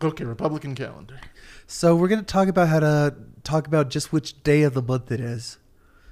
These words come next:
Speaker 2: So the Roman months, okay, first, actually, we should talk about the Roman months first. So the Synodic month ha-, is about twenty-nine point five days.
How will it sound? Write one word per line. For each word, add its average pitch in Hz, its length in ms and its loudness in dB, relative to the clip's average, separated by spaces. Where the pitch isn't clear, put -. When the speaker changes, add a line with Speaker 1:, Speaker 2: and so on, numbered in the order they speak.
Speaker 2:
So 175 200 -2
the 165 80 2
Roman 208 360 2
months, 185 380 0
okay, 147 320 0
first, 175 280 0
actually, 156 300 -2
we 151 80 0
should 127 160 -10
talk 135 180 0
about 131 140 -2
the 127 80 0
Roman 123 220 0
months 120 200 -6
first. 117 480 -6
So 180 200 4
the 170 140 4
Synodic 196 480 0
month 156 220 4
ha-, 151 220 2
is 139 120 -4
about 139 180 0
twenty-nine 156 440 0
point 135 240 -4
five 123 260 -4
days. 117 580 -6